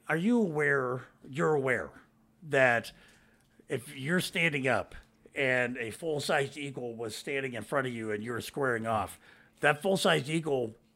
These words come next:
would be nearly as tall as you, I think.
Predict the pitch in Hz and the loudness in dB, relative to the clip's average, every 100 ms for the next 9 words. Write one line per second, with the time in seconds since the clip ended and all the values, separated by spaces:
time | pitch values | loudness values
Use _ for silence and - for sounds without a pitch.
0 | - 139 143 139 123 135 147 185 190 147 | -2 -2 -2 -6 -4 -4 -4 -2 0 0
1 | - - 160 156 123 107 80 - _ _ | 0 4 6 4 0 -4 -8 -16 _ _
2 | - 123 - 175 110 87 | -6 -6 -2 -2 -2 -4